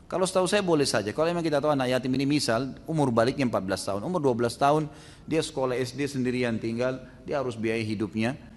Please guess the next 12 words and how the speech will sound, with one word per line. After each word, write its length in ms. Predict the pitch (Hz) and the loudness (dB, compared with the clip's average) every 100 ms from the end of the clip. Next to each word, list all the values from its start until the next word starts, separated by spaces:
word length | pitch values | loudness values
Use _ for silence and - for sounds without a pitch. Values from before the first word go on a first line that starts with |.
| - | -10
Lebih 200 | - 156 143 | -2 0 4
baik 200 | 160 156 | 2 2
kalau 120 | 127 | 0
kita 240 | 117 120 | 0 -2
tanggung, 400 | 110 117 117 95 92 | 2 2 2 0 0
biayai, 480 | 107 107 95 82 85 | 2 4 2 -2 -6
gitu 160 | 95 | -6
kan. 160 | 101 123 | -6 -6
Tapi 200 | 156 185 | -6 -4
kalau 160 | 170 156 | 0 0
kita 240 | 156 156 | 0 0
anggap 320 | 151 156 151 | 2 2 2